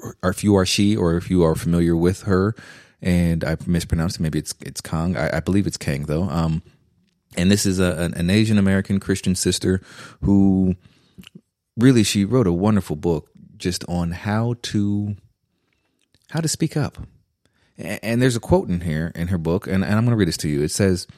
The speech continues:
"Being a Jesus follower, trusting in God's sovereignty, and believing in our hearts that God is in control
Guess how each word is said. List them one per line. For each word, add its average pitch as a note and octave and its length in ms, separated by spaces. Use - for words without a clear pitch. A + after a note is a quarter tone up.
"Being D#3+ 380
a A2 60
Jesus E2+ 460
follower, D2+ 400
trusting D3 580
in G2+ 180
God's G2 340
sovereignty, D#2 560
and F2 160
believing A#2+ 680
in G#2 200
our G#2 180
hearts F#2 340
that D#2+ 160
God G2+ 280
is G#2 140
in G2+ 160
control D#2 560